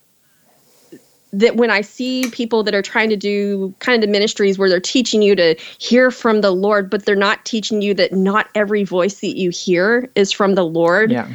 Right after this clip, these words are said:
Speaker 1: Um, there are false prophet spirits out there that would love for you to listen to whatever you hear in your spirit. Just because you hear it in the spirit does <laughs> not mean it's from a good spirit,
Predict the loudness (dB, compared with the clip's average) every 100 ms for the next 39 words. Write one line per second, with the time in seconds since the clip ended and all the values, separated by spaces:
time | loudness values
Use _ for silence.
0 | -16 -20 -4 0 2 2 2 2 0 -2
1 | -2 -2 -2 -4 -4 -4 -6 -8 -4 -2
2 | 0 0 0 0 0 0 -2 -2 -2 0
3 | 2 2 0 -4 -4 -4 -4 -2 -4 -2
4 | -4 -4 -6 -2 2 2 2 2 2 0
5 | 0 0 2 2 0 -4 -4 0 0 0
6 | -2 0 -2 0 0 0 0 0 0 0
7 | 0 0 -4 -2 0 2 2 0 2 2
8 | 2 0 0 2 2 0 -6 -2 0 2
9 | -2 -4 -4 -4 -8 -10 -4 -2 -4